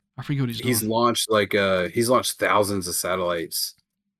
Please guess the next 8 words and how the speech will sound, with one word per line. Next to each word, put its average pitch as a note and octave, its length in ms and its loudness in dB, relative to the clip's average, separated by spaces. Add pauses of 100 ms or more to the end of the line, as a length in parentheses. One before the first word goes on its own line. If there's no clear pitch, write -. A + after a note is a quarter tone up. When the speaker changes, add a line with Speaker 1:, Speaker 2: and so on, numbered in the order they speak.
(180)
Speaker 2:
over, F2+ 320 -2
over F#2 180 0
the E2+ 120 -2
last, E2+ 320 0
like, E2+ 180 -2
four F#2 320 0
years. F2+ 540 -4 (240)
Speaker 1:
Uh-huh. B2 220 0